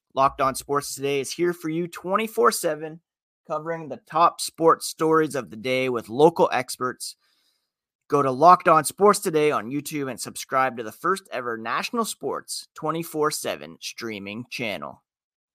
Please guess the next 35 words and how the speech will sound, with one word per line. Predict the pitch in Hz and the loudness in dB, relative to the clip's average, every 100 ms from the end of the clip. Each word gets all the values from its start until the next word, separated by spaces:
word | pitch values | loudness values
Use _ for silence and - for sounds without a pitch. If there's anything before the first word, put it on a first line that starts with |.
| _ - - _ _ _ _ _ _ _ _ _ _ _ _ _ _ _ - _ _ 175 | _ -20 -20 _ _ _ _ _ _ _ _ _ _ _ _ _ _ _ -20 _ _ -2
All | |
right, | 151 127 | -2 -2
the | 151 | -2
second | - 214 220 202 | 0 2 2 2
question | 202 185 - 185 | 6 6 6 0
here | 160 170 170 | 2 4 4
on | 139 147 147 | 4 4 2
what's | 156 170 - | 2 0 0
more | 160 139 | -4 0
likely | 139 151 - 165 160 120 | 2 2 0 -6 -6 -2
is | 135 135 135 147 - - _ _ - | -2 -2 -4 -8 -12 -16 _ _ -2
with | 208 - | -2 2
regards | 190 170 165 156 | 2 4 4 2
to | - | -4
the | 147 | -6
trade | 160 - 220 180 | -4 2 2 2
deadline. | 135 92 85 80 | 0 -2 -6 -8
Does | 101 139 | -8 -8
Don | 143 143 147 | 0 0 0
Sweeney | - 147 139 123 | -6 -8 -8 -8
swing | - - 208 240 254 254 _ _ _ _ _ _ - | -10 -6 -4 -4 -4 -10 _ _ _ _ _ _ -2
or | 175 | 4
does | 175 170 | 4 4
he | 190 | -2
sit? | 165 - 98 - - - _ _ _ _ _ _ _ - | -4 -4 -4 -10 -18 -20 _ _ _ _ _ _ _ 2
And | 165 | 4
I'm | 202 | 4
gonna | 190 185 - | 4 2 4
err | 175 175 170 | 4 6 4
on | 147 | 2
the | 143 | -4
side | - 139 131 | -2 0 0
of | 120 | -2
sitting | - - 160 120 113 | -4 -2 -2 -4 -10
here. | 120 117 85 82 | -10 -8 -8 -10